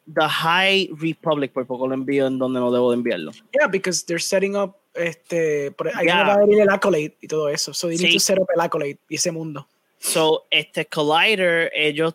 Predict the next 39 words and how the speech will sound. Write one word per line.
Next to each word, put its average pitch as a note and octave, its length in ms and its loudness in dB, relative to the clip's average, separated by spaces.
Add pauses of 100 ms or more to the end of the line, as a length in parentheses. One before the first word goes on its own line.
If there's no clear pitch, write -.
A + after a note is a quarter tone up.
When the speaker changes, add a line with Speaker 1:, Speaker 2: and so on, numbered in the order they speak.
Speaker 1:
este, F#3 440 -2
like, F#3 300 0
hicieron D3+ 380 -4
más F3 200 -2
o G3 80 0
menos G3 300 -2
como F#3+ 300 -4
que F#3 80 -2
un F#3 200 -2
breakdown E3 520 0
de D#3 120 2
la, C#3 280 0
de C#3 120 2
las C3+ 140 0
páginas C#3+ 500 -2
que - 180 -4
le F3+ 220 0
enviaron. E3+ 840 0 (360)
Speaker 2:
Ujú. G3+ 240 -10
Speaker 1:
Este, C#3 640 0 (260)
and D3 300 0
they D#3 260 2
say F3+ 640 2
de D3 220 0
que C#3+ 360 0
por C#3+ 120 0
lo C#3 60 0
menos D#3+ 260 0
el D#3+ 100 0
build-up E3 680 0
de, E3 840 2
de D#3+ 140 0
este F#3+ 320 -4
libro D#3+ 560 0 (120)
va D3 120 2
a D#3+ 40 -2
ser F3 480 0 (320)
como D3 360 -2
que C#3 500 2